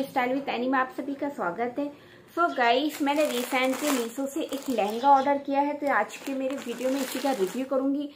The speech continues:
लहंगा वगैरह कैसा है, quality कैसी है, तो आइए start करते हैं आज का वीडियो, let's go start। So guys, मैंने सोचा था कि मुझे stitch लहंगा मिलेगा, but ये मुझे सेमी स्टिच लहंगा मिला है।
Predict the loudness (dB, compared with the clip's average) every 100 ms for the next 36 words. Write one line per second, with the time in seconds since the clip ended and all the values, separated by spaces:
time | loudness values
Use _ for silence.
0 | -18 -12 -2 0 4 6 6 4 2 2
1 | 2 -2 0 0 0 0 2 4 2 0
2 | 0 0 0 0 0 0 0 -2 -2 -8
3 | -6 -10 -8 -8 -4 -4 -2 -2 -4 -4
4 | -6 -6 -2 -2 -2 -8 -14 -14 -14 -14
5 | -14 -4 -2 -2 0 2 4 2 -2 -6
6 | -10 -6 0 2 2 0 0 -2 0 0
7 | -2 -2 -2 -2 -2 0 0 0 -8 -6
8 | -4 -4 -2 -4 -2 -4 -2 0 0 -2
9 | -4 -14 -16 4 4 4 -2 -2 -2 -2
10 | -2 0 -2 -2 -4 -2 -4 -2 0 0
11 | 2 0 0